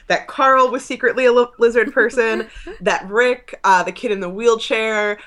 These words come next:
Speaker 1: was secretly a lizard person, and that's why he needed the wheelchair, because his lizard hadn't grown its human parts all the way. I just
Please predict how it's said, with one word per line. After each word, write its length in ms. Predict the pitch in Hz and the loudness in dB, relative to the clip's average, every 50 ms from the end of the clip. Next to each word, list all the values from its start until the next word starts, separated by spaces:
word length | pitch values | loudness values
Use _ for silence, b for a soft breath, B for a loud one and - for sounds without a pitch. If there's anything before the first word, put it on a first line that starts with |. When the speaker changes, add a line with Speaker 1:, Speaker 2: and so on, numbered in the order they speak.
| B B | B B
Speaker 1:
was 140 | 202 233 - | -4 -4 -2
secretly 420 | - 226 220 240 - - 226 240 | -6 -10 -6 -6 -4 -2 0 0
a 60 | 220 208 | 2 2
lizard 300 | 220 220 220 220 208 - | 2 0 0 -2 -4 0
person, 300 | - 233 214 214 - 202 | 0 0 0 0 -2 -6
and 80 | 196 185 | -2 -2
that's 160 | 175 180 - | -2 -2 -2
why 120 | 220 202 | -4 -4
he 160 | - - 214 | -2 -4 -6
needed 240 | 214 208 202 196 185 | -4 -2 -2 -2 -2
the 100 | 190 165 160 | -4 -8 -6
wheelchair, 600 | - 226 233 226 220 214 - - 240 226 233 214 | -6 0 0 0 0 0 0 0 2 2 2 0
because 300 | 208 202 - 208 196 - | -2 -6 -10 -12 -10 -8
his 200 | 190 185 175 180 | -10 -10 -8 0
lizard 380 | 202 208 214 208 202 196 202 | 2 2 4 4 2 -2 -2
hadn't 380 | 196 196 190 190 185 190 170 175 | -2 -4 -4 -4 -4 -6 -10 -12
grown 640 | - 185 185 185 190 190 196 196 196 202 202 208 b b b b b - | -12 -6 -2 0 2 2 2 2 0 -2 -6 -12 b b b b b -8
its 160 | 175 - - | -8 -8 -8
human 500 | - - 226 240 240 247 254 240 240 240 _ - 247 240 - | -14 -8 -6 -4 -2 0 0 -2 -2 -6 _ -8 -10 -8 -2
parts 380 | - 269 247 240 262 - - | 0 2 2 2 2 0 -2
all 180 | - 247 247 247 | 0 0 2 2
the 80 | 262 254 | 2 2
way. 300 | 269 254 247 247 247 - | 4 4 4 4 2 2
I 120 | - 247 | 0 -2
just 300 | 220 240 285 254 - _ | -2 -2 -8 -10 -12 _